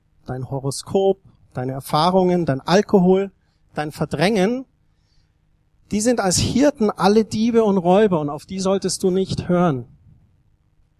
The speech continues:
und dich nicht auf sie stützen. Sie können nicht die Hirten deines Lebens sein.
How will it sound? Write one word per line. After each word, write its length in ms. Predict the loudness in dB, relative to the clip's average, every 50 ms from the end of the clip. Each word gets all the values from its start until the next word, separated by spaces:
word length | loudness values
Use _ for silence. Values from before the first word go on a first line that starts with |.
| _ _
und 200 | 2 2 2 2
dich 140 | 2 -2 0
nicht 220 | -2 -4 -4 -4
auf 180 | -6 -6 -6 -6
sie 180 | -6 -6 -6 -6
stützen. 560 | -6 -4 -4 -4 -4 -4 -8 -10 -10 -12 _ _ _ _ _ _ _ _ _ _ _ _ _ _ _ _ _ _ _ _ _ _ _ _ _ _ _ _ _ _ _ _ _ _ _ _
Sie 160 | -10 -10 -6
können 240 | 0 0 2 4 4
nicht 220 | 4 2 2 -2
die 80 | -2 -2
Hirten 400 | 0 0 0 0 -2 -4 -6 -4
deines 320 | -4 -6 -6 -8 -10 -8
Lebens 360 | -8 -8 -8 -8 -8 -10 -10
sein. 240 | -10 -12 -14 -16